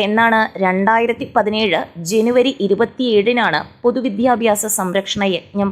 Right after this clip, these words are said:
പദ്ധതി തുടക്കം കുറിക്കുന്നത്. കുട്ടികളുടെ കഴിവുകളെ അടിസ്ഥാനമാക്കി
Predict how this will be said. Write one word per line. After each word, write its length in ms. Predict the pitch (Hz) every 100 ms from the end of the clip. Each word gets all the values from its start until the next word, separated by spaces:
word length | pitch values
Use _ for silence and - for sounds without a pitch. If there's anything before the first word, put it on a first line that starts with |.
| 196
പദ്ധതി 360 | 160 190 143 - -
തുടക്കം 340 | 269 269 269 233
കുറിക്കുന്നത്. 440 | 151 - 131 117 - - - _ - _ _ _ _ _ _ _ _ _ _ _ 214
കുട്ടികളുടെ 560 | 220 277 277 262 240 226 -
കഴിവുകളെ 520 | 214 214 233 254 254 233 185
അടിസ്ഥാനമാക്കി 880 | 180 - - 233 247 220 160 156